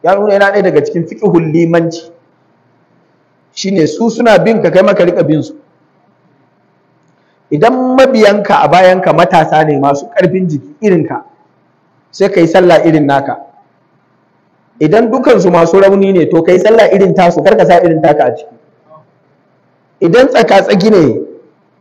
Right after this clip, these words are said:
akwai waɗansu, akwai waɗansu, to ka fi fifita wanda suka fi raunin, kar ka yi la'akari da majority, ba magana, waqtadi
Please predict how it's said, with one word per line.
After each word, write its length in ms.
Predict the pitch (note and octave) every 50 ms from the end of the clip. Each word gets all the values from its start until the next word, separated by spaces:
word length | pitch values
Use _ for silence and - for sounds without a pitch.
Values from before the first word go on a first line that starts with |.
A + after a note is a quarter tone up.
| _ _ _ _ _ _ _ -
akwai 240 | C3 - F#3+ G3 G#3 A3
waɗansu, 340 | A3 A3+ A3+ A3+ A3+ A3+
akwai 300 | A3+ G3+ F#3+ E3 F3+ F3
waɗansu, 500 | F#3 F3+ F#3 F#3 F#3 F3 F3+ F3 F3 - - - _ _ _ _ _ _ _ _ _ _ _ _ _ _ _ _ _
to 160 | - F3+ F3 E3
ka 140 | - F3 D3+
fi 100 | - A3 - -
fifita 600 | - C#4+ C#4+ D4 D4 D4 C#4 C4+ A#3+ F3+ - A3+ A3+
wanda 200 | A3+ A3 G#3+ G3+
suka 240 | F#3+ G3+ - - D#3
fi 80 | F#3
raunin, 380 | F3+ F#3+ F#3 F3+ F#3 F3+ - - - - - - _ _ -
kar 140 | A#3+ A#3 A3+
ka 80 | -
yi 80 | G#3 G3+
la'akari 360 | G3 F#3+ F#3+ - F#3 F3+ F#3+ F3
da 80 | F#3
majority, 540 | E3 D#3+ D3 D3+ E3+ F3 E3+ E3+ - - C#3
ba 120 | D3+ F#3 G3
magana, 360 | F3 D#3 D3 E3 D#3+ D3+ D3
waqtadi 560 | F3+ A#3 A3+ - - B3+ - A3 A#3 A3 G#3+